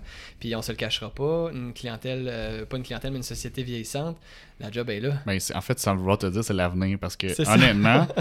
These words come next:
Speaker 1: <laughs>
Speaker 2: si tu veux commencer ta carrière en loisir, tu commences dans les résidences. Parce que t'apprends toute la programmation, comme là, on a fait, on a, j'en ai parlé beaucoup, là.
Speaker 1: Ok.
Speaker 2: Mais on a eu des cours de programmation, comme t'en as eu partout. Mais
Speaker 1: Mhm.
Speaker 2: c'est ici que tu te pratiques, là. T'as, tu testes ta, ta clientèle, parce que,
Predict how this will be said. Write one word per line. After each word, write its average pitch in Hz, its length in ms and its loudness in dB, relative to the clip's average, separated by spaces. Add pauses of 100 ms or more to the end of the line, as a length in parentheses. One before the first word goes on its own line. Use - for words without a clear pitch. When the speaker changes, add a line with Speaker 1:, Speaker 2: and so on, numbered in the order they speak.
(120)
Speaker 1:
<laughs> - 260 -20
Speaker 2:
si - 200 -6
tu - 80 -2
veux 123 40 6
commencer 120 320 4
ta 117 100 6
carrière 101 220 4
en 101 100 8
loisir, 92 300 4
tu - 80 -6
commences 92 180 2
dans 92 60 0
les 87 80 0
résidences. 85 480 -8 (240)
Parce - 160 -4
que 101 100 0
t'apprends 110 400 2
toute 131 180 0
la 113 80 6
programmation, 98 560 4
comme 101 180 0
là, 101 100 4
on 98 80 4
a 92 40 2
fait, - 140 0 (100)
on 98 140 0
a, 90 40 -2
j'en 92 200 -2
ai 90 80 -2
parlé 98 180 -4
beaucoup, 147 180 -4
là. 156 120 2 (160)
Speaker 1:
Ok. 143 200 -2 (440)
Speaker 2:
Mais 87 120 0
on 85 80 2
a 90 60 2
eu 90 60 0
des 87 140 0
cours 117 180 0
de - 20 2
programmation, 113 640 0
comme 98 240 -2
t'en 95 220 -2
as - 20 2
eu 95 80 0
partout. - 280 -6
Mais - 120 0
Speaker 1:
Mhm. 139 60 4
Speaker 2:
c'est 110 160 4
ici 135 260 0
que - 60 -8
tu - 80 -8
te - 40 -20
pratiques, - 460 -2
là. - 120 -8 (120)
T'as, 95 100 2
tu - 240 -4
testes 110 280 4
ta, 95 240 2
ta - 140 -4
clientèle, 101 520 -2
parce 117 160 -4
que, - 80 -10